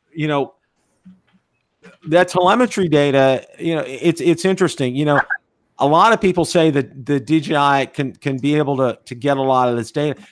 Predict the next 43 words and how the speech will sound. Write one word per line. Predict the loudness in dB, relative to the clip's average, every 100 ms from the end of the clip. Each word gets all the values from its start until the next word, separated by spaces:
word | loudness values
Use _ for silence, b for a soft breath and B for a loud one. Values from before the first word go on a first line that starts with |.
| B
and | -2 0
they | 0
may | 0 -2
be | -2 0
able | 0 0 -4
to | -8 -8
do | 0 0 0
that, | -4 -10 -12
okay? | -8 -4 -2
I, | 0 0
I | 0
don't | 0 -2 -4
know | -4
that, | -2 -2 -4
and | -6 -4
that's | -2 -2
a |
whole | -2 -2 0
nother | -2 -2
subject, | -4 -4 -2 -2 -4 -6
a |
whole | -8 -6
nother | -6 -6
ballgame. | -4 -2 -2 -4 -8 -10 _ _ _
And, | -2 0
and | 0 0
here's | 0 2
what | 2
I | 4
gotta | 2 2
say | 0 -2 -2
on, | -2
on | -2 -4
that, | -2 -4 -4
and, | -6
and | -6 0
I'll | 0
give | 0 -2 -2
you | -4
the | -4
Reader's | -4 -6 -6
Digest | -4 -2 -2 -6 -4
version | -4 -4 -6